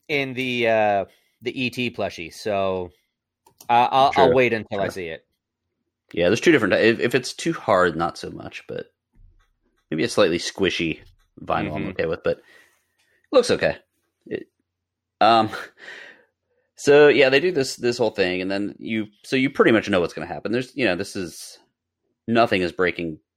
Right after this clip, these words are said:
Speaker 2: entirely new ground here. You know that eventually the Mandalorian's gonna find out that,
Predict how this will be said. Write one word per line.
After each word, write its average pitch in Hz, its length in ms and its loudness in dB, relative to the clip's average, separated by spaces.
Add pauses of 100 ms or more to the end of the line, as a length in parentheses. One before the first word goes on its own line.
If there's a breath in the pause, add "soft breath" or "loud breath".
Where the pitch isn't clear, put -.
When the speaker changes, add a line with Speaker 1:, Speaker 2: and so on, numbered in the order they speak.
Speaker 2:
entirely 98 640 -2
new 82 120 0
ground 64 280 -2
here. 87 200 -4
You 92 160 -2
know 87 220 4
that 85 100 0
eventually 82 680 -2 (260)
the - 80 -10
Mandalorian's 82 640 -4
gonna 65 160 -8
find 82 260 0
out 78 280 2
that, - 120 -6